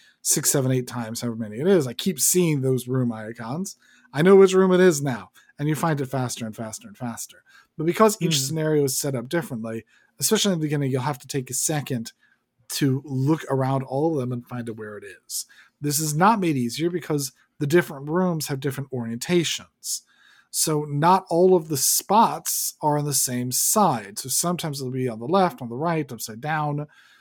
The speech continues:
Speaker 1: depending upon
Speaker 2: <laughs>
Speaker 1: whichever way the room is oriented. If it would have had door tokens,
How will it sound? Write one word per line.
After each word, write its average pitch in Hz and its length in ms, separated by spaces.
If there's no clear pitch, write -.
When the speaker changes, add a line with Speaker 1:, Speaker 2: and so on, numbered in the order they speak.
Speaker 1:
depending 175 300
upon 156 220
Speaker 2:
<laughs> - 20
Speaker 1:
whichever 147 400
way 139 180
the 131 120
room 120 180
is 120 100
oriented. 107 600
If 139 140
it 131 120
would 180 160
have 202 80
had 165 460
door 254 240
tokens, 131 800